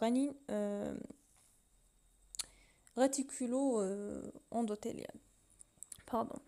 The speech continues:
Et puis vous avez la porte d'entrée et la localisation secondaire. Donc, faut savoir que quand on a une bactériémie, un syndrome septicémique, c'est-à-dire, il est commun à toutes les infections,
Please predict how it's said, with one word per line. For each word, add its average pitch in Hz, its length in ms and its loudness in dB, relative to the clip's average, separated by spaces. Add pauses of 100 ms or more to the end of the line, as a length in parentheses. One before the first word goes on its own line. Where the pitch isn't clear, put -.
(360)
Et 254 80 6
puis 302 100 2
vous 311 140 8
avez 285 180 10
la 285 140 8
porte 254 240 -2
d'entrée 220 400 2
et - 20 4
la 226 120 4
localisation 220 580 -2
secondaire. 220 420 -2 (380)
Donc, 247 240 6 (100)
faut - 160 -4
savoir 254 360 0
que - 120 -2
quand 320 420 -2
on 247 160 4
a 226 120 -2 (200)
une 202 200 0
bactériémie, 220 1040 0 (120)
un 214 140 2
syndrome 214 520 0 (140)
septicémique, 214 720 -2
c'est-à-dire, 220 460 -4 (720)
il 254 120 8
est 320 120 6
commun 285 320 2
à 240 80 2
toutes 269 220 -6
les 233 200 2
infections, 214 400 -8